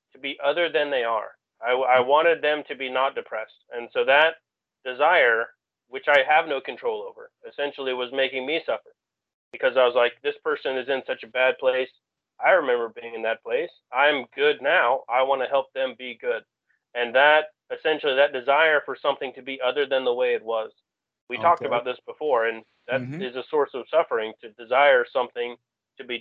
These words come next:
Speaker 1: different than the way that it is now. Um,
Speaker 2: Well, if you
Speaker 1: yeah.
Speaker 2: notice, Corey, what I said, uh, in that was, is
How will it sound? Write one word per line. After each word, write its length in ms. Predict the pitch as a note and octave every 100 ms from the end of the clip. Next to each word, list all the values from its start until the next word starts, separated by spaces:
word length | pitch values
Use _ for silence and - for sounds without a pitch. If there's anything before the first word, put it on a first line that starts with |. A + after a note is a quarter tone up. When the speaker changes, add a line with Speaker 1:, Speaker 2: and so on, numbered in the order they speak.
| C3
Speaker 1:
different 320 | C#3+ D3 B2+
than 140 | B2+
the 80 | A#2+
way 200 | B2 B2
that 200 | B2 A#2+
it 120 | A#2+ A#2+
is 160 | A2
now. 280 | A#2 G#2+ G#2+ - _ _ _ _ -
Um, 400 | A2+ A2 G#2+ G#2+
Speaker 2:
Well, 160 | C#3+ - _ _
if 280 | B2+ C#3 -
you 100 | B2+
Speaker 1:
yeah. 80 | A#2
Speaker 2:
notice, 480 | B2+ F#3 G3 D3 -
Corey, 400 | D3 C3 B2 B2
what 260 | A#2+ B2
I 160 | A#2+ G#2+
said, 640 | - - F#3+ F3 B2 A#2 _ _ _
uh, 340 | G#2+ A2+ G#2 G#2 _
in 240 | A#2 A#2 A2
that 340 | G#2 G2+ G#2+ _
was, 380 | G#2+ A2+ A2+ -
is 320 | A#2+ G#2 -